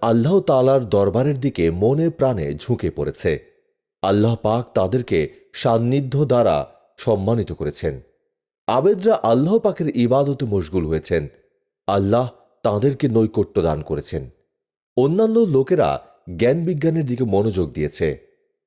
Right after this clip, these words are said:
আল্লাহ সুবহানাহু ওয়া তাআলা তাদেরকে হিকমত দান করেছেন।" একদিন হযরত সুফিয়ান সাউরি রহমতুল্লাহ আলাইহিকে লোকে জিজ্ঞেস করল, "হযরত নবী করিম সাল্লাল্লাহু আলাইহি সাল্লাম বলেছেন,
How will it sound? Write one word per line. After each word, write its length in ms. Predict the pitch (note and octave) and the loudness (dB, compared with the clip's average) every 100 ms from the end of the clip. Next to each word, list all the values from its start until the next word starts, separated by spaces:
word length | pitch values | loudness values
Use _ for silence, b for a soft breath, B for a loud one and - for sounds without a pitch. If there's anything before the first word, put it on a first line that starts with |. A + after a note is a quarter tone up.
| - | -8
আল্লাহ 300 | F2+ F2+ G#2 | -4 -2 -2
সুবহানাহু 340 | F#2+ F#2+ F2+ F#2+ | -4 -6 -2 -2
ওয়া 80 | |
তাআলা 360 | F2+ F#2 G2 A2+ B2 b _ | 0 0 0 -2 -6 b _
তাদেরকে 420 | - E2 G#2+ G2+ E2+ | -4 -2 -4 -6 -6
হিকমত 500 | F#2 F#2+ F2 D#2 - | -6 -6 -4 -4 -4
দান 160 | C#2 | -12
করেছেন।" 440 | C#2 C2+ - D2 B1+ _ _ _ _ _ - | -12 -12 -10 -12 -14 _ _ _ _ _ -2
একদিন 560 | B2 D3 G3 G#2+ D#2 - _ - | 0 0 0 0 -2 -10 _ -2
হযরত 260 | B2 B2+ F3+ | 0 2 0
সুফিয়ান 440 | - A3 - C4 | 0 -4 0 0
সাউরি 380 | A3+ F3 D#3 D3+ | 0 0 2 2
রহমতুল্লাহ 580 | A2 F#2+ A2 A#2 G#2+ E2+ | 0 0 -2 -4 -2 -2
আলাইহিকে 680 | D2+ F#2 A#2 A#2 D#2 C2+ - _ _ - | -2 0 -2 0 -2 -2 -8 _ _ -2
লোকে 200 | C3 D#3 | 0 0
জিজ্ঞেস 480 | G2 G2+ F2+ D3 - | 0 -2 0 -2 0
করল, 440 | D#3+ C3 D#2+ C2 - _ _ _ _ _ _ _ _ _ - | 2 2 2 -2 -8 _ _ _ _ _ _ _ _ _ 0
"হযরত 380 | C#3+ C3+ G#3+ C3+ | 2 2 0 2
নবী 280 | C3+ D#3 | 2 2
করিম 220 | A3 G#3+ F3 | 0 0 0
সাল্লাল্লাহু 720 | D#3 C3+ A#2 F2+ G2+ - C3 | 0 2 2 0 0 2 2
আলাইহি 180 | A#2+ - | 2 2
সাল্লাম 360 | G2+ F#2 C3 | 2 2 2
বলেছেন, 520 | C3+ C3+ - F2 C2 | 2 0 0 -2 -2